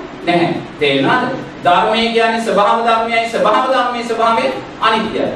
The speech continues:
එහෙනම් ධර්මය කියන වචනේ එකම අර්ථය මොකද්ද? අනිත්‍යයි කියන වචනේ. ඊට පස්සේ මම කල්පනා කළා විනය කියන්නේ මොකද්ද කියලා. විනය කියන්නේ මොකද්ද? සතිය සහ සිහිය. බුදුරජාණන් වහන්සේ අපිට විනය කාරණා දෙසිය විසි හතක් පනවන්නේ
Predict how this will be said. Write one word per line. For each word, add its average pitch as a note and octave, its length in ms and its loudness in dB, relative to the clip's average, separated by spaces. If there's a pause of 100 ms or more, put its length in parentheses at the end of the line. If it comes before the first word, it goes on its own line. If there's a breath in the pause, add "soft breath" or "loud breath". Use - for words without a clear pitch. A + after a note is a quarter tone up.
(220)
එහෙනම් A3 280 2
ධර්මය G#3+ 460 2
කියන C4 200 -2
වචනේ A#3 380 0
එකම A3+ 240 -2
අර්ථය A3 340 2
මොකද්ද? G#3 360 0 (320)
අනිත්‍යයි F#3 500 -2
කියන F#3+ 180 -4
වචනේ. - 320 -4 (500)
ඊට B3+ 180 0
පස්සේ D4 220 2
මම A#3+ 180 2
කල්පනා C4 460 2
කළා C4+ 260 2
විනය A#3 340 0
කියන්නේ - 340 0
මොකද්ද - 260 -2
කියලා. - 340 -10 (320)
විනය C4 280 0 (100)
කියන්නේ B3+ 360 0
මොකද්ද? G#3+ 340 0 (340)
සතිය G3+ 420 2
සහ A3 120 2 (500)
සිහිය. - 400 0 (520)
බුදුරජාණන් C#4+ 580 2
වහන්සේ C4+ 380 2
අපිට B3+ 340 0
විනය A#3+ 260 0
කාරණා B3 500 2
දෙසිය G3+ 360 2
විසි A3+ 200 0
හතක් G#3+ 320 2
පනවන්නේ G3+ 640 2